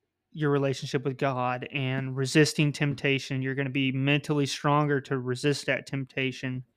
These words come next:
to sin. Again, like I said earlier, you're not always going to be able to re-, resist that temptation.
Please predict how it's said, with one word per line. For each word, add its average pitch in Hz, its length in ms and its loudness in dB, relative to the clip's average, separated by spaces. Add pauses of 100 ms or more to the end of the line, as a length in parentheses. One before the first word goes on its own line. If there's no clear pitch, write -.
(760)
to 139 100 0
sin. 123 520 -2 (400)
Again, 165 580 8
like 143 160 0
I 143 40 2
said 156 200 4
earlier, 151 300 8
you're 135 380 0
not 156 320 6
always 170 320 6
going 156 200 2
to 147 60 -2
be 147 160 2
able 151 160 2
to 143 60 -6
re-, 147 120 -2 (240)
resist 151 420 2
that 139 180 0
temptation. 135 720 -2